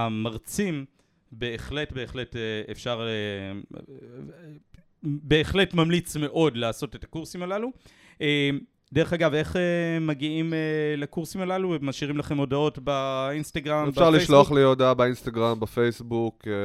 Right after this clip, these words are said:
Speaker 2: יש לנו אתר E V B elite, אה, נקודה, אה, קום. אה, גם שמה,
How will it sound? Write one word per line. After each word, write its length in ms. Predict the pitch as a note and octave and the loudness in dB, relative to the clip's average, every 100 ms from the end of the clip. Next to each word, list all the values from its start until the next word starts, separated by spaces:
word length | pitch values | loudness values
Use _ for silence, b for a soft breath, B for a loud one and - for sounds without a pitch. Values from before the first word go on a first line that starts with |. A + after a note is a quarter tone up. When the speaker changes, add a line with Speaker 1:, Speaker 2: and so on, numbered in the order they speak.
| G2+ G2+ A2+ | -2 -2 -2
Speaker 2:
יש 140 | - | -2
לנו 160 | A2+ G#2+ | -2 -2
אתר 300 | - A2+ A2 | 2 0 2
E 200 | A#2+ A2+ | -2 -4
V 200 | A2+ A2+ | -6 -4
B 200 | A#2 - | -4 -4
elite, 420 | A2 A#2 - - - _ _ G#2 | -4 -6 -10 -16 -20 _ _ -12
אה, 40 | G2 F#2+ G2 | -10 -8 -8
נקודה, 640 | G2+ - G#2 G2+ G2 F#2+ | -10 -8 -2 0 0 -2
אה, 300 | F#2+ F#2+ F#2+ F#2 | -4 -4 -4 -4
קום. 400 | - D3+ F3 F#3+ F#3 b b b b b b - | 2 2 2 -2 -12 b b b b b b -8
אה, 60 | F#2+ G2 G2 G2 G2+ G2+ | -4 -2 -2 -2 -2 -2
גם 180 | A2+ A#2+ | -2 -4
שמה, 460 | - C#3+ C#3+ C#3+ | 0 -2 0 -2